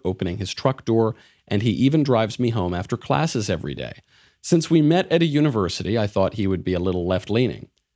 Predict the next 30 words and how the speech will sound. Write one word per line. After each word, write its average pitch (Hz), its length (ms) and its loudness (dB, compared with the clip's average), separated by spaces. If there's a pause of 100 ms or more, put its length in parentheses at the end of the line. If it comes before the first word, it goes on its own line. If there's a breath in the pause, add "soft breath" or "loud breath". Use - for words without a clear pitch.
(180)
I 90 120 0
did 90 180 -2
not 104 220 2
expect - 440 -6
him 80 140 -6
to - 140 -8
be 82 200 -4
a 78 60 -4
self-proclaimed 85 1120 -6 (340)
Bernie 101 440 2
bro." 62 520 -10 (460)
Ugh. 92 340 -6 (720)
"So 139 120 2
my 131 120 2
question 165 460 0
is, 92 220 -4
do 123 100 0
you 131 80 4
think 135 220 0
a 113 80 0
hardcore 113 420 0
conservative 95 640 -2 (260 soft breath)
and 101 140 0
a 92 40 0
Bernie 107 340 2
bro 78 340 -6
have 98 220 -2
a 92 40 -10
future? - 540 -2
Thanks." - 560 -4